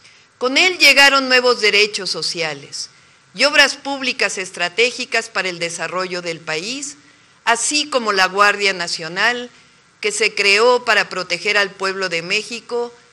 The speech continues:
y construir paz y seguridad. A esta era le llamamos la Cuarta Transformación y tiene una forma de pensamiento,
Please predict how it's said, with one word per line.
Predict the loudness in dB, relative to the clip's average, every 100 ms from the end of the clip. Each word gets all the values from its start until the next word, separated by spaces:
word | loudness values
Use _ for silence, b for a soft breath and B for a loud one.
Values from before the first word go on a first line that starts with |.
| _
y | -12
construir | -2 0 0 -4 -4 -2 -4 -4
paz | 0 2 2 -2
y | -10
seguridad. | -8 -8 -8 -12 -12 -12 -14 _ _ _ _ b b b b b -2
A | 0 2
esta | 0 -2 4 8
era | 8 8 6
le | 2
llamamos | 0 -2 -2 -2 -4 -4
la | -4
Cuarta | -4 2 2 2 -2 -6
Transformación | -6 -8 -10 -12 -10 -10 -8 -10 -12 -14 -20 b b b b -12
y | -10
tiene | -2 -2 0 0
una | -2 -2 -2 -2
forma | -2 -2 0 -4 -6
de | -6
pensamiento, | -8 -12 -12 -14 -12 -12 -12 -14 -20